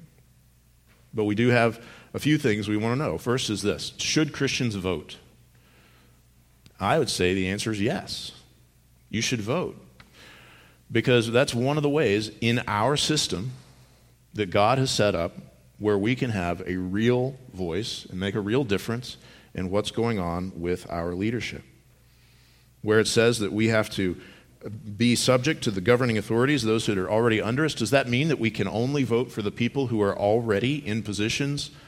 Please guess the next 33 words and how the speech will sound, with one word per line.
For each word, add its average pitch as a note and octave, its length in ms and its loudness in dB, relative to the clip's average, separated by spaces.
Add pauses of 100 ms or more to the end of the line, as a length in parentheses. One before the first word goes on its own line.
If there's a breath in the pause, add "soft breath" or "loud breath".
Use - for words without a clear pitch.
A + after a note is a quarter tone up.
(180 loud breath)
of G#2+ 140 2
leadership, D3 460 2
that G2+ 100 -2
we A2 80 2
can A#2 120 2
only B2 260 2
vote A2 240 2
for B2+ 140 0
incumbents? A#2 600 -2
No, E3 240 4
that's C3 220 0
not C#3+ 180 -4
what E3 100 6
it E3 80 0
means. G#2+ 520 -6 (600 loud breath)
'Cause A#2+ 160 -2
God C3 240 4
hasn't B2+ 300 2
only B2+ 240 -2
put B2+ 200 -4
the - 60 -10
people F3+ 280 -2
there, A2 160 2
he's A#2 140 0
also A#2 240 0
put G#2+ 280 0 (300 loud breath)
the A2 100 -6
system B2 420 0
there, E2 200 0
and E2+ 80 -4
that F#2+ 140 -2
system A2+ 460 0
includes G2 580 -2